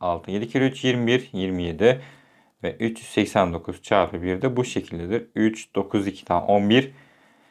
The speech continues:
Sekiz, yedi, on bir. Elde on altı. Üç, iki daha beş, bir daha altı. Altı bin altı yüz on üçtür. Doğrudur. Böyle ilerledim.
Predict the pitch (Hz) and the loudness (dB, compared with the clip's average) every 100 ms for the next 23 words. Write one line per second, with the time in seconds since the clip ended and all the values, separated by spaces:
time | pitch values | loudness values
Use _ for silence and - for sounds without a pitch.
0 | _ _ - 107 120 139 135 135 139 131 | _ _ -4 -4 4 4 6 6 6 2
1 | 143 143 - 131 120 104 110 143 156 - | 0 -2 0 4 6 6 6 4 2 -8
2 | _ _ _ _ _ _ 101 107 123 123 | _ _ _ _ _ _ 0 4 6 4
3 | 131 135 135 - _ _ _ _ 131 135 | 4 2 2 -6 _ _ _ _ -8 -6
4 | - 117 110 101 101 131 139 127 117 98 | -6 -4 4 4 6 2 -2 0 2 2
5 | 127 - 104 90 - 113 104 101 98 101 | 4 6 6 4 2 2 2 0 0 0
6 | 90 87 101 104 104 - 113 - 131 135 | 0 -2 -2 -4 -4 -6 -8 -6 -10 0
7 | 98 98 92 98 135 - - 92 98 98 | 6 6 6 0 -4 -6 -8 0 0 0
8 | 110 110 101 98 92 110 143 | 0 2 4 4 2 0 -2